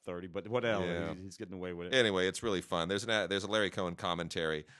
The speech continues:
Speaker 2: uh, which is moderated by the, uh, by the filmmaker Steve Mitchell, who made the documentary King Cohen.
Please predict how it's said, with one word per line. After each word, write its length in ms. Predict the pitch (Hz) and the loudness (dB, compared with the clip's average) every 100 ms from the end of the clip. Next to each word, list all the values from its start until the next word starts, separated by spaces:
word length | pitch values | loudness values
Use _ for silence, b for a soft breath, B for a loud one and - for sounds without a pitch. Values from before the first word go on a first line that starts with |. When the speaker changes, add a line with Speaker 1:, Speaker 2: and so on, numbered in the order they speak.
| B - | B -4
Speaker 2:
uh, 380 | 85 85 87 87 | 2 4 4 4
which 300 | 90 95 - | 2 -2 -2
is 140 | 90 | -4
moderated 800 | 104 110 127 123 98 87 87 85 | 0 4 6 6 4 2 0 0
by 240 | 85 82 82 | 0 0 0
the, 340 | 85 85 85 | -4 -4 -2
uh, 300 | 82 82 82 | 0 0 -2
by 180 | 73 82 | -2 -4
the 100 | 78 | -2
filmmaker 420 | 120 110 95 90 | -4 -2 -2 -4
Steve 200 | - 98 | -8 -4
Mitchell, 280 | 135 135 110 | -4 -4 -4
who 120 | 117 | -2
made 380 | 110 120 135 135 | 0 0 0 -2
the 140 | 107 | -2
documentary 720 | 95 90 85 90 82 85 120 - | 4 4 4 -2 -2 -2 -4 -8
King 260 | - 76 | -10 -8
Cohen. 340 | 80 135 139 | -2 2 2